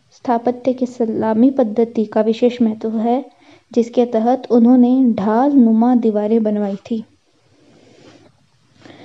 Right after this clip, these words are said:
मुस्लिम स्थापत्य में सजाने के लिए जीवित वस्तुओं का चित्रण निषिद्ध होने के कारण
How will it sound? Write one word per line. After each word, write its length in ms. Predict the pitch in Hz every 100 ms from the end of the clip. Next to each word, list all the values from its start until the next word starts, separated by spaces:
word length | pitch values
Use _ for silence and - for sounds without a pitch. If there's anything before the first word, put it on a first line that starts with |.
| - - 277
मुस्लिम 360 | 262 - 302
स्थापत्य 540 | 294 254 247 247 - 254
में 240 | 226 269
सजाने 500 | 285 254 240 226 226
के 160 | 240 240
लिए 180 | 220 254
जीवित 340 | 226 226 233 254
वस्तुओं 380 | 226 - 254
का 120 | 240 226
चित्रण 400 | 240 233 233 262
निषिद्ध 460 | 269 240 285 240 285
होने 320 | 269 233 226
के 140 | 233
कारण 340 | 226 220 240